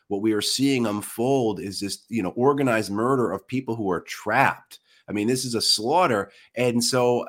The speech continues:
uh, you know, again, the people look up at their leaders and they say, "Why are you not doing something? Why are we, why do we have to sit and watch this occur?" And as much, again, as much as we see this happening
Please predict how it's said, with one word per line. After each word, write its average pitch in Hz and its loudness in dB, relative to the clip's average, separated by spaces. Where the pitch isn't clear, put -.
uh, - -6
you 131 0
know, 117 0
again, 139 0
the 107 0
people 131 -2
look 120 -6
up 117 -6
at 113 -6
their 104 -2
leaders 120 0
and 104 -4
they 101 -4
say, 104 -4
"Why 120 6
are 131 4
you 120 2
not 107 -2
doing 107 0
something? 76 -12
Why 120 8
are 135 4
we, 120 2
why 127 8
do 143 2
we 135 2
have 123 0
to 101 -8
sit 131 -6
and 104 -4
watch 123 4
this 90 -6
occur?" 104 2
And 104 0
as 104 -2
much, 123 2
again, 131 2
as 95 0
much 127 -2
as 87 -6
we 151 -2
see 135 -2
this 104 -2
happening 98 -4